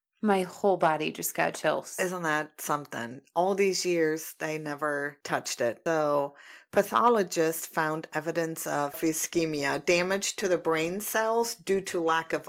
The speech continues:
Speaker 2: oxygen. Three experts concluded that her death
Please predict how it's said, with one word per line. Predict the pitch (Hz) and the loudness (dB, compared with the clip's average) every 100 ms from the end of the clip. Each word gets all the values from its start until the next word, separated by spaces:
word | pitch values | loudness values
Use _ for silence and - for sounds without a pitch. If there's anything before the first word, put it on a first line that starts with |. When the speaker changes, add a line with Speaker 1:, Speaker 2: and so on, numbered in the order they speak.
| - | 0
Speaker 2:
oxygen. | 160 160 - 127 - 123 - - - - - - - | 2 2 -2 -6 -6 -12 -14 -20 -20 -20 -20 -20 -10
Three | - 190 190 190 - | 0 6 8 6 4
experts | 165 - - 175 175 | 0 0 2 2 0
concluded | - 175 156 - 165 160 240 - | -6 -6 -8 0 2 4 4 2
that | 165 165 | -2 -2
her | - - | -4 -2
death | 160 160 151 151 - | 0 2 2 0 -4